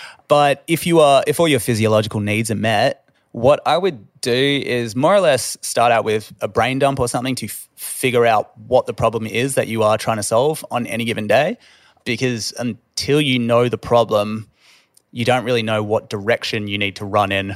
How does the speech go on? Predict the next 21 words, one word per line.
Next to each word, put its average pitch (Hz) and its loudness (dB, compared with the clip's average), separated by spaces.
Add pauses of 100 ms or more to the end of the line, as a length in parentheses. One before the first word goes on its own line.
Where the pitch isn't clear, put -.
(120)
So - -2
there's - -2
no 127 0
point 113 0
running 104 0
full 98 -6
steam. 101 -6 (600)
And 104 -2 (720)
yeah, 120 4
so - 0
I 127 4
guess 131 0
I'd, 120 -2 (100)
I'd 110 0
say, 107 2
like, 110 -2
establish 110 -2
what 98 -4
the 110 -8
problem 107 -2
is 113 -2